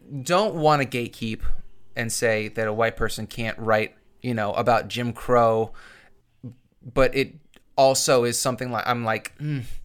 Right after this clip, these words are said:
it's, it's, it's touchy," you know? But the book in particular loses the Lovecraftian vibe a lot for me. And they reference a lot in the show how the book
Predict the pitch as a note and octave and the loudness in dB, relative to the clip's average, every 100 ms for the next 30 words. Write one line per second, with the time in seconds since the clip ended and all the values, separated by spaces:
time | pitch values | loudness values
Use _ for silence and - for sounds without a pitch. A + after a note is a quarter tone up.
0 | - C#3+ D3 - - C#3+ C#3+ - D#3 C#3+ | -6 -4 -4 -6 -6 -6 -6 -2 -2 -2
1 | - - A#2 B2+ D#3 - - E3+ E3 D#3+ | -10 -8 -2 -2 -2 -10 -4 -4 0 -2
2 | C3+ A3 B3+ A#3 F#3+ D3+ C#3 D#3 C#3 D3 | 0 0 0 -2 -8 -6 -2 -2 0 0
3 | B2+ A#2+ A#2+ - - - - C3 D3 G#3+ | 2 2 0 -12 -20 -20 -12 -6 -2 -2
4 | F#3 F3 - C#3+ C3+ C3 - - C#3 C#3 | -2 -4 -2 -2 2 0 -2 0 2 2
5 | - C3 A#2+ G#2+ A2+ A#2 A#2 A2+ G#2 G2 | -2 -6 -6 0 2 2 2 -4 -6 -6
6 | G2+ G#2+ - - - A2+ F#2+ A#1 - - | -2 -2 -4 -14 -16 -14 -12 -14 -18 -6
7 | D#3+ D#3 E3+ D#3 D3 F#3 - B3 A3 - | -4 -2 -4 0 0 0 -2 -8 -6 -2
8 | D3 C3+ C3 C3+ - C#3 D3+ C#3 A#2+ - | 0 4 6 6 4 -2 -4 -4 -4 -6
9 | - B2+ A2 G2+ G2 B2+ B2+ B2 A2 G2+ | -2 0 0 -2 -4 0 2 2 -4 -4
10 | D3+ G#3 - | -2 -2 -4